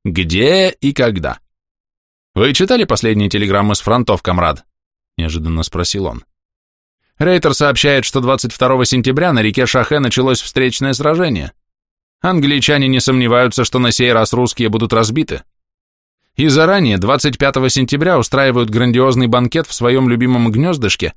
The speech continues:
отеле «Плаза». Приглашается весь цвет американской и британской колоний, японские военные власти,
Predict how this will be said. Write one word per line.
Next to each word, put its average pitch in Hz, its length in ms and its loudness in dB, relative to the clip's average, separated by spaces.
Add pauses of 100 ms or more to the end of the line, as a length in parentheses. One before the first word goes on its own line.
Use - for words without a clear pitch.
(100)
отеле 127 440 0
«Плаза». 95 460 -2 (600)
Приглашается 117 760 2
весь 113 220 0
цвет 117 300 -2
американской 107 600 0
и - 20 -4
британской 104 520 -2
колоний, 110 540 -2 (200)
японские 127 640 0
военные 123 440 2
власти, 127 480 -2